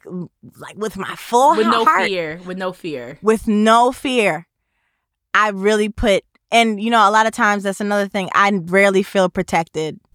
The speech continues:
Speaker 1: I'm not
Speaker 2: Mm.
Speaker 1: one to feel protected by
Speaker 2: That's
Speaker 1: any
Speaker 2: real.
Speaker 1: man. I've actually never felt protected by any man. But I knew that this man was working to protect me. He was trying to learn how to protect me. So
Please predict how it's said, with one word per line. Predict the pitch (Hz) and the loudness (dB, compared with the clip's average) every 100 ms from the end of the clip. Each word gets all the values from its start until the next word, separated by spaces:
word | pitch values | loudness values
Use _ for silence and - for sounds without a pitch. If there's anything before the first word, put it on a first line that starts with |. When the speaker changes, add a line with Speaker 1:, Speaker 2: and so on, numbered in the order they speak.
| - | -4
Speaker 1:
I'm | 180 190 185 | 0 2 2
not | 185 185 185 | 4 2 0
Speaker 2:
Mm. | 208 208 196 | -4 -4 0
Speaker 1:
one | 180 175 | 2 2
to | 175 | -2
feel | 170 175 170 | -6 -4 -4
protected | 170 170 175 165 - 180 | -6 -4 -4 -2 -6 0
by | 165 | 0
Speaker 2:
That's | - | 0
Speaker 1:
any | - 190 190 | -2 -2 0
Speaker 2:
real. | 180 180 - - | 0 -4 -10 -10
Speaker 1:
man. | 170 165 156 151 - | -6 -6 -6 -10 -6
I've | - 190 196 | 0 0 0
actually | 185 208 - 202 | -2 -2 -2 0
never | 196 202 202 | 2 2 0
felt | - 170 - | 0 0 -2
protected | 175 175 170 180 | -6 -6 -4 -4
by | 165 | -4
any | 165 165 | -4 -8
man. | 165 165 160 - - - | -10 -12 -14 -18 -20 -12
But | 214 269 | 0 4
I | 294 | 4
knew | 294 302 | 2 0
that | 294 254 | 0 0
this | 262 - | 0 0
man | 233 226 220 | 0 2 2
was | 196 180 | -2 -2
working | 180 202 214 190 - | 0 0 0 -6 -6
to | - 226 202 175 | -4 -2 -2 -4
protect | 185 - 170 160 | -8 -6 -8 -8
me. | - 123 104 - _ _ _ | -14 -16 -16 -20 _ _ _
He | 240 | -6
was | 208 - | -4 -6
trying | - 233 214 202 190 | -2 2 2 2 -2
to | 185 208 | -6 -6
learn | 185 208 190 | 0 0 0
how | - 214 196 202 | -4 0 2 2
to | - | -4
protect | 190 185 - 165 - | -12 -12 -10 -12 -14
me. | 139 113 - _ _ _ | -18 -18 -20 _ _ _
So | - 226 214 196 196 | -2 2 4 4 0